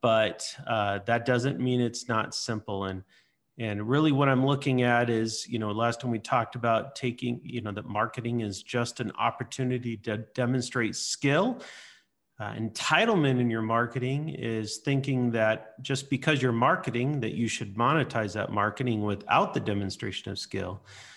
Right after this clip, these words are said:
But we're gonna look into the math, uh, behind monetizing your marketing.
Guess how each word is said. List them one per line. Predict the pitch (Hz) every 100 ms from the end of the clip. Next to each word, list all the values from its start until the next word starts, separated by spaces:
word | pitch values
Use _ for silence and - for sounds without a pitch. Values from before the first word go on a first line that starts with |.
| - _
But | 135
we're | 196
gonna | 226 180
look | 175 180
into | 170 160 147 - 147
the | 120
math, | 110 117 127 131 117 - - _ _ _ _
uh, | 120 113
behind | 98 98 113 - - - 151 160 165
monetizing | 113 117 110 107 117 104 95 98
your | 95
marketing. | 98 95 - 95 117